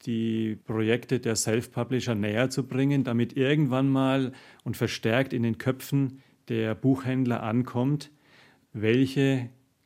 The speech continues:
Qualität die engagierten Self-Publisher auf den Markt bringen. Und wenn ein Self-Publisher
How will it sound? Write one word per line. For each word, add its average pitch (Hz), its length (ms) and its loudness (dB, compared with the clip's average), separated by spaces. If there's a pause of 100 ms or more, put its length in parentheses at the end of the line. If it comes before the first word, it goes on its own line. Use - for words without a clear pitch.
Qualität 113 920 -2 (280)
die 110 680 0 (420)
engagierten 120 680 -2
Self-Publisher 120 1080 -4
auf 117 180 -6
den 110 140 -2
Markt 104 360 -4
bringen. 98 400 -2 (480)
Und 117 180 0
wenn 110 140 2
ein 107 100 2
Self-Publisher 131 920 0